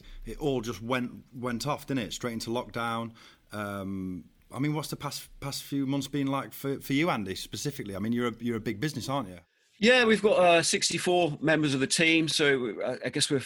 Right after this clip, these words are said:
Speaker 2: we're a fairly large organisation these days. Uh, it's been a roller coaster, to be honest, Simon. Um, there's been ups, there's been downs. We've had to be agile, flexible.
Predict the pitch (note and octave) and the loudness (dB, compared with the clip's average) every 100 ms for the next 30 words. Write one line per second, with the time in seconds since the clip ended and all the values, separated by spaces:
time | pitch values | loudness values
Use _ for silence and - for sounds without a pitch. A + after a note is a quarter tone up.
0 | - C3 - C#3+ C#3+ C3 B2 A#2+ B2 A#2+ | -4 -4 0 2 4 6 6 4 2 2
1 | A#2 A2+ A2+ A2 A#2 A2+ A2 B2 A2 A2 | 2 2 2 2 2 2 2 4 4 4
2 | A2 - B2 C3 A2 - A3 C#3+ E3+ A3 | 2 0 4 4 4 2 4 6 6 6
3 | G#3 F3+ - C3 - A#2+ A2+ G#2+ - A#2 | 4 4 4 2 2 0 2 2 2 2
4 | A#2+ E3 - C3+ C3+ C3+ C3 C3+ - C#3 | 2 0 0 0 2 4 4 2 2 4
5 | D3+ D3 C#3+ A#2+ C3 C3+ C#3 C#3+ C#3+ C#3 | 4 2 0 2 2 4 4 4 2 2
6 | - - - - - - _ C3+ C3+ A#2 | -2 -6 -14 -12 -12 -14 _ 0 2 2
7 | - C3 D3 D3 D3+ D3 C#3+ - D3+ - | 4 4 4 4 6 6 6 4 2 2
8 | D#3 C#3 D3 D3 C#3 | 2 6 6 6 2